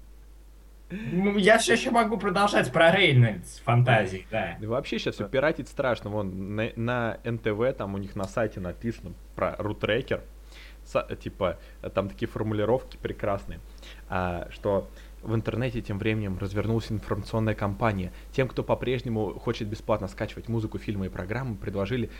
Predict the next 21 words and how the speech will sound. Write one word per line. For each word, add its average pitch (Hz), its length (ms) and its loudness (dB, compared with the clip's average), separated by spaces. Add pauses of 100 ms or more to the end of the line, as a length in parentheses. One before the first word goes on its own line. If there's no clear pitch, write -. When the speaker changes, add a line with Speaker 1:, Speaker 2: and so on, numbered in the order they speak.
(100)
Speaker 2:
целый 131 300 0 (180)
набор 117 300 2
способов 117 420 -4
для 110 140 4
обхода 110 340 0
запретов. 104 460 0 (200)
Дальше 95 280 0
прекрасно. - 480 -6 (320)
При 151 160 6
этом 160 240 2
вместо 123 400 -2
желаемого 120 640 2
фильма 139 440 -4 (200)
можно 123 480 0
нежданно 120 680 -2
скачать 117 520 -4
ролики 117 500 0
о 113 120 -4
терроризме, 117 720 -2
пропаганду 131 720 -2
наркотиков 107 680 0